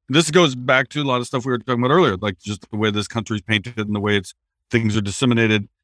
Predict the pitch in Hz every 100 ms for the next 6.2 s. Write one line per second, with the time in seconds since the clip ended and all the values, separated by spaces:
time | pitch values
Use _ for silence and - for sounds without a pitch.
0 | _ _ _ _ _ 95 120 143 113 101
1 | 92 95 113 104 113 123 117 107 - 120
2 | 113 104 107 95 113 104 107 120 104 -
3 | 104 107 117 104 92 92 90 - 101 87
4 | 87 - 85 101 104 101 104 95 90 110
5 | 98 101 104 110 - 95 92 92 - 120
6 | 110 92